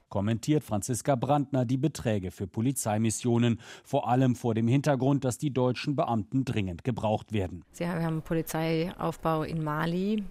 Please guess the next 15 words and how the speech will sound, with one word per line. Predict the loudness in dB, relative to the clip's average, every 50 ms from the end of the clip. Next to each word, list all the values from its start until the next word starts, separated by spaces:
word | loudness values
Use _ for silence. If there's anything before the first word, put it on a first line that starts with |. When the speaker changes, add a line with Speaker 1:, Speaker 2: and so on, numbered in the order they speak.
| -12 -14 -10
Speaker 2:
Eigentlich | -6 -4 -4 -2 -2 -4 -6 -6 -6
haben | -4 -4 -4
natürlich | -4 -4 -4 -4 -4 -2 -2 -4 -4 -4
alle | -4 -4 -2 -2 -2
im | -2 -4
Rahmen | -4 -4 -4 -2 -4
der | -6 -6
Vereinten | -6 -6 -6 -6 -6
Nationen | -6 -6 -6 -6 -4 -4 -4 -4 -4 -6 -6
auch | -6 -6 -6 -6
den | -6 -8 -8
gleichen | -6 -6 -6 -4 -4 -4 -4 -4
Auftrag | -6 -8 -6 -6 -6 -6 -6 -8 -6 -4 -4 -4 -4 -6 -12 -12
zur | -8 -6 -4 -4 -4
Ausbildung. | -4 -4 -6 -6 -6 -6 -4 -4 -4 -4